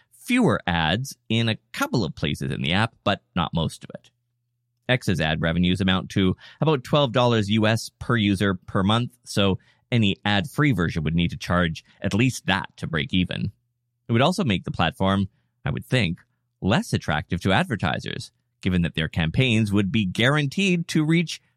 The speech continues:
fewer eyeballs than the current setup. Currently, about half of one percent of X's user base subscribe to its premium plan. Since the start of his tenure at the company, Musk has tended to make sudden announcements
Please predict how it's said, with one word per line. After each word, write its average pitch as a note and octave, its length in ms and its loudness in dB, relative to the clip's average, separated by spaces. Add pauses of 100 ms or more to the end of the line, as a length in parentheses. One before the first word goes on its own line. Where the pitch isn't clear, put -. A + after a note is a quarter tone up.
fewer G3 460 2
eyeballs F2 640 0
than F2 180 2
the D#2+ 80 -2
current A#2 300 -2
setup. D#2+ 360 -2 (760)
Currently, A#2+ 440 2 (240)
about G#2+ 240 2 (120)
half D3+ 380 -2
of A#2 140 0
one B2 280 2
percent B2 500 0 (100)
of F2 120 0
X's F#2 320 0
user F#2 180 2
base F2 260 0
subscribe F2+ 540 -2
to - 240 -2
its G2+ 200 -4
premium F#2+ 500 -2
plan. - 460 -6 (840)
Since B2 240 -2
the G2 100 0
start C3+ 240 0
of G2+ 80 0
his F2 140 0
tenure C3 280 2
at E2 60 -2
the - 60 -4
company, F2+ 400 0 (320)
Musk B2+ 300 0
has F#2+ 180 0
tended A2+ 300 0
to - 60 -8
make F2 160 0
sudden A2+ 300 -2
announcements F2 640 0